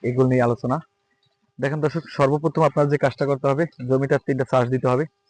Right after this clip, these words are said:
মানে দুই নাম্বার চাষ দিয়ে, দুইটা চাষ দিয়া জমিটা তিন চার দিন ফালা রাখতে হবে। এরপর যদি আপনি বেশি ফলন চান, সেটা জারা ঘাস হোক, স্মার্ট নেপি হোক,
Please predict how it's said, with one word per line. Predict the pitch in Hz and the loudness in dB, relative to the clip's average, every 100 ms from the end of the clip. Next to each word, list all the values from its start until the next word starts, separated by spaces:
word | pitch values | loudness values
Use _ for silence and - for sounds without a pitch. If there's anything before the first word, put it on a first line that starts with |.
| _ _ _ _ _ _ | _ _ _ _ _ _
মানে | - 131 | -4 0
দুই | 131 | 2
নাম্বার | 143 143 143 | 2 2 2
চাষ | - 131 | 2 0
দিয়ে, | 120 139 | 0 -2
দুইটা | 123 135 | -2 -2
চাষ | - 131 127 | 2 2 2
দিয়া | 143 170 - _ - - | 0 0 -6 _ -16 -4
জমিটা | 127 131 127 | -2 -2 -2
তিন | 135 | -4
চার | 123 131 | 0 0
দিন | 127 123 | 0 0
ফালা | 127 | 2
রাখতে | 127 120 127 | 2 0 -2
হবে। | 131 170 - - - - - _ | -2 -4 -8 -20 -20 -20 -20 _
এরপর | 135 139 | 2 4
যদি | 147 165 | 4 4
আপনি | 156 160 | 4 2
বেশি | 147 143 165 | 0 0 0
ফলন | 151 160 | 0 0
চান, | - 170 160 | 0 -2 -2
সেটা | 147 139 | -2 0
জারা | 127 127 139 | 2 4 4
ঘাস | 135 | 2
হোক, | 143 139 127 | 0 -2 -4
স্মার্ট | - 135 131 | -4 -6 -4
নেপি | 135 135 135 | -6 -2 0
হোক, | 135 | 0